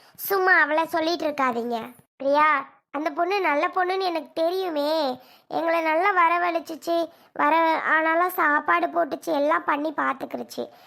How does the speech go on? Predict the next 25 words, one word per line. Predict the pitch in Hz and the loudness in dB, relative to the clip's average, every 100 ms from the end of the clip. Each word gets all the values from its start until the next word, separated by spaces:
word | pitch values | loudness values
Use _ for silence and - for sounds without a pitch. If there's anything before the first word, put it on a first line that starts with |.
| - - | -18 -4
நான் | 277 269 | 0 0
ஏன் | 262 302 | 0 0
பிரியா | 302 359 | -2 -2
அந்த | 339 311 | 0 -2
பொண்ணை | 302 294 294 | -2 -2 0
வம்பிழுத்து | 285 269 269 277 277 | 0 -2 -2 -4 -4
மாட்டி | 262 254 277 | -4 -4 -2
விட | 277 | -4
போறேன் | 254 254 240 240 233 - _ _ | -4 -6 -4 -4 -6 -10 _ _
சொல்லு? | - 269 262 254 254 _ - | -4 -2 0 0 -4 _ -6
நான் | 277 269 | -2 0
மாட்டி | 262 254 277 | 0 -2 -4
விடணும்னு | 269 277 285 277 | -2 -2 -2 -2
எனக்கு | 262 254 262 | -2 -4 -4
என்ன | 254 240 233 | -4 -4 -4
ஆசையா | 254 - 294 269 | -4 -2 -2 -2
என்ன? | 226 220 214 _ _ _ - | -4 -10 -14 _ _ _ -10
இல்ல | 247 247 262 285 | -4 0 0 0
பிரியா, | 311 302 285 269 | -2 0 0 0
நீ | 269 269 | -2 -2
வேற. | 269 262 254 254 247 - _ _ _ _ _ _ _ _ _ _ _ _ 349 | -2 -2 -2 -2 -4 -10 _ _ _ _ _ _ _ _ _ _ _ _ 2
ஒருத்தவங்க | 349 349 392 480 | 4 2 2 0
வீட்ல | 415 392 403 | 0 2 2
இடம் | 339 392 | 4 2
கொடுத்துருக்காங்க | 427 381 359 349 | 0 0 2 2